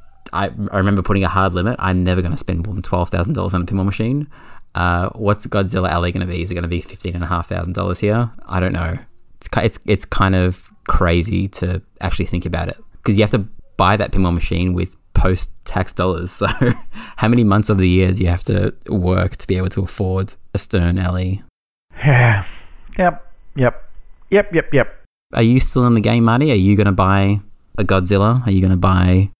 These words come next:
Speaker 1: a new Stern machine? Or are you just out now since you're involved in the industry? Has it changed your mindset?
Speaker 2: Um,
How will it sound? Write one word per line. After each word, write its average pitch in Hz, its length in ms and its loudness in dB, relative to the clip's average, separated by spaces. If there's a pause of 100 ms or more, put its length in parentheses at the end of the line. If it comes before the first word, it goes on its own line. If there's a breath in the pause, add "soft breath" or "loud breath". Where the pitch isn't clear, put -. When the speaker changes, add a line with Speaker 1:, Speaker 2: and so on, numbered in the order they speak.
(120)
Speaker 1:
a 110 80 2
new 95 140 6
Stern 95 260 2
machine? 147 360 2
Or 104 80 2
are 95 40 4
you 92 180 4
just - 340 -2 (100)
out 87 220 0
now 82 360 -2
since - 300 -2
you're 87 280 2 (240)
involved 95 460 2
in 90 80 2
the 85 100 2
industry? 87 340 2
Has 85 100 0
it - 120 -2
changed 85 340 4
your 92 80 2
mindset? 87 460 0 (260)
Speaker 2:
Um, 233 640 2